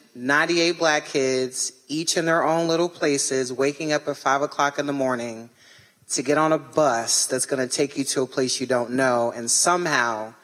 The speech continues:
you're supposed to further your education. That was my life for eleven of twelve years.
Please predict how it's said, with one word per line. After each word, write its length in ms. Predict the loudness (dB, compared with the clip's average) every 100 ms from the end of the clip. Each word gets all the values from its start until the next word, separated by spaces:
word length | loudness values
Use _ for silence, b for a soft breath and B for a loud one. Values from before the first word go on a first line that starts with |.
| b b b b
you're 100 | -2
supposed 340 | 0 0 0
to 100 | -4
further 340 | -2 0 2
your 140 | 2 2
education. 800 | 0 -6 -6 -4 -4 -6 -14 -20 _ _ b b b b b _
That 240 | 0 2
was 160 | 2 2
my 160 | 2
life 280 | 2 2 0
for 220 | 0 0
eleven 540 | 0 2 0 2 0 0
of 140 | -2
twelve 360 | -2 -2 -2 -4
years. 640 | -10 -10 -10 -6 -6 -6